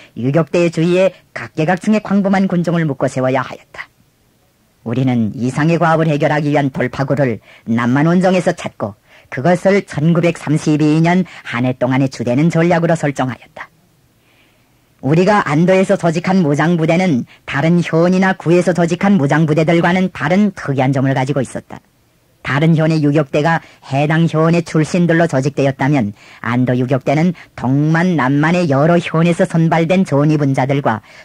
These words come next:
국내에서 들어온 선각자들로 구성되어 있었다. 다른 지방의 유격대가 자기 지방에 정착하여 활동하는 것을 원칙으로 삼았다면 우리 부대는 반도를 한두 거장에 국한시키지 않고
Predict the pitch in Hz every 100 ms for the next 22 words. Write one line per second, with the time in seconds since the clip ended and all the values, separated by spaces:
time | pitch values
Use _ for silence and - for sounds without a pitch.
0 | - 139 147 151 147 143 143 143 143 160
1 | 160 113 113 - 131 160 175 170 143 143
2 | 139 139 110 - - - _ _ _ _
3 | _ _ _ _ _ _ _ _ - 127
4 | 160 175 185 190 196 151 170 - 165 180
5 | - - - 131 156 160 160 175 175 151
6 | 165 - 147 165 180 156 160 160 151 151
7 | 143 151 135 123 135 131 123 120 117 113
8 | 120 123 120 - _ _ 120 127 131 131
9 | 143 170 160 - - - - 123 147 165
10 | 190 170 - - 117 131 143 151 165 175
11 | - - 156 - 165 151 127 - 143